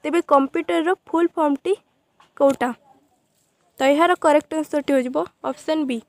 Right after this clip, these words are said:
କମନଲି ଅପରେଟେଡ୍ ମେସିନ୍ ୟୁଜ୍ ଇନ୍ ଟେକ୍ନିକାଲ ଆଣ୍ଡ ଏଜୁକେସନାଲ ରିସର୍ଚ୍ଚ। ତ କମନଲି ଅପରେଟେଡ୍ ମେସିନ୍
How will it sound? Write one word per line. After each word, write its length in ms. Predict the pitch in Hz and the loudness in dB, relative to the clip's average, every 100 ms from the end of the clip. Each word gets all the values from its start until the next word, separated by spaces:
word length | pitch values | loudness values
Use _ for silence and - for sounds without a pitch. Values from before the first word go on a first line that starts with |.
| _ _ _ | _ _ _
କମନଲି 480 | 277 277 320 349 381 | 4 6 6 6 4
ଅପରେଟେଡ୍ 600 | 320 262 302 320 339 349 | 2 2 2 2 0 0
ମେସିନ୍ 440 | 277 262 - 302 370 _ _ 262 - - | 2 2 0 -6 -6 _ _ -6 -6 -2
ୟୁଜ୍ 300 | 311 359 330 | 2 2 4
ଇନ୍ 180 | 302 349 _ _ _ _ _ _ _ _ | 2 0 _ _ _ _ _ _ _ _
ଟେକ୍ନିକାଲ 640 | 269 262 302 302 339 381 349 | -2 0 -2 0 0 2 2
ଆଣ୍ଡ 120 | 359 | 2
ଏଜୁକେସନାଲ 920 | 320 277 294 302 277 320 403 - 269 269 | 2 0 0 -2 -2 -2 -2 -4 -6 -4
ରିସର୍ଚ୍ଚ। 460 | - 247 233 _ _ _ _ _ - | 0 -2 -2 _ _ _ _ _ -12
ତ 80 | 285 | -4
କମନଲି 480 | 269 262 302 349 381 320 | 0 2 4 4 4 2
ଅପରେଟେଡ୍ 580 | 269 302 302 349 302 | 2 2 2 -2 0
ମେସିନ୍ 420 | 277 254 - 302 | 0 0 -2 -6